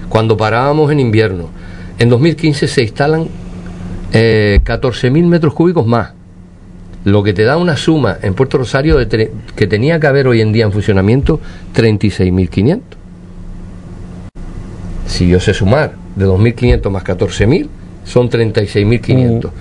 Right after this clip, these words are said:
Speaker 1: ¿Cuánto tiene Puerto Rosario hoy oficialmente? Veintiséis mil. Faltan diez mil quinientos de lo que tenía que tener.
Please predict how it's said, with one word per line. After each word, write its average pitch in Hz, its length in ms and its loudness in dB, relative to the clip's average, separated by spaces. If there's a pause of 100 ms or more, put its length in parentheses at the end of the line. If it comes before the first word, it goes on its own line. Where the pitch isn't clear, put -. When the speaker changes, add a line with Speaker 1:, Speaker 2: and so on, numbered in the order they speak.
(140)
Speaker 1:
¿Cuánto 165 460 2
tiene 143 200 0
Puerto 117 280 0
Rosario 95 460 2
hoy 98 180 2 (280)
oficialmente? 104 840 0
Veintiséis 90 600 0
mil. 90 200 0 (1300)
Faltan 101 320 2
diez 98 140 4
mil 87 120 2
quinientos 127 480 0 (420)
de 98 80 2
lo 92 80 4
que 90 100 4
tenía 87 260 2
que 87 80 2
tener. 107 260 0